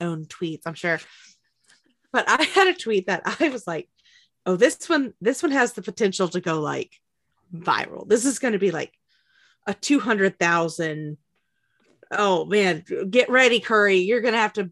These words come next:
batten down the hatches on privacy because you're gonna go so viral." And it was a picture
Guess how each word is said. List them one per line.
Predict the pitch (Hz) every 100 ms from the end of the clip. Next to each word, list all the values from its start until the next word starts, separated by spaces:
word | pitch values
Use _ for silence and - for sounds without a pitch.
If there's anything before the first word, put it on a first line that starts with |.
| -
batten | 226 220 214
down | 220 208
the | 196
hatches | 185 240 247 - 208 185
on | 175
privacy | - 240 262 226 208 175
because | 170 175 170
you're | 196 196
gonna | 202
go | 175 165
so | - - - 269 311 349
viral." | 311 262 226 175 147 131 - _ -
And | 220
it | 220 202
was | 202
a | 190
picture | - 262 - 285 269 262 -